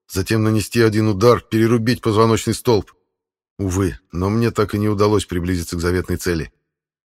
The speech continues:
Драго, переступив через тело одержимого, внезапно оказался настолько близко от меня, что моё лицо обдало горячим дыханием зверя. Остановившись, я посмотрел в глаза твари хаоса и понял, что передо мной разумный.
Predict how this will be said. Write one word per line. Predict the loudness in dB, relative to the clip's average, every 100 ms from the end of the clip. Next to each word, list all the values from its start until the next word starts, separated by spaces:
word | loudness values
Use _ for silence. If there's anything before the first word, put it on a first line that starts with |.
| _ _
Драго, | -8 0 2 2 0
переступив | -2 -4 -4 -6 -4 -4
через | -2 -4 -2
тело | -2 2 2
одержимого, | 0 0 0 2 2 0
внезапно | -2 -2 -2 0 -2
оказался | 0 0 0 0 -2
настолько | -4 -2 -2 -2
близко | -2 -2 -2 -4
от | -2
меня, | -4 -6 -8 _ _ _
что | -12 -6
моё | -4 -2 -4
лицо | -4 0 0
обдало | 0 0 2 2 2
горячим | 2 0 -2 -4
дыханием | -4 0 0 0 -2
зверя. | -2 0 0 -4 _ _ _ _ _ _ _ -18
Остановившись, | -10 -4 -2 0 -2 -2 -2
я | -4
посмотрел | -4 -4 -4 0 0 0
в | 0
глаза | 0 2 0
твари | 2 2 0
хаоса | 2 2 2 -2 -10 -12
и | -12
понял, | -4 -2 -2
что | -4 -4
передо | -2 -2 0
мной | 0 0
разумный. | 0 -2 -2 -4 -8